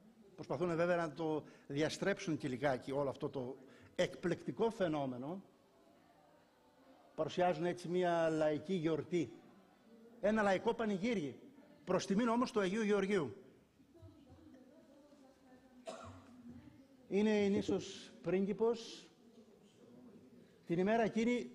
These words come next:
δεκάδες χιλιάδες Τούρκοι από όλα τα μέρη της Κωνσταντινούπολης αλλά και από άλλες περιοχές του Μαρμαρά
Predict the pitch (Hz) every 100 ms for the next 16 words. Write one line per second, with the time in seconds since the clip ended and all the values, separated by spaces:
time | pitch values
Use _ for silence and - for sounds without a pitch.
0 | - 160 165 202 214 214 208 208 214 208
1 | 202 - 208 - 160 151 - 233 233 208
2 | 196 208 202 196 - 196 175 202 185 180
3 | - 165 165 175 196 208 233 180 196 175
4 | 190 - 160 160 151 151 185 214 -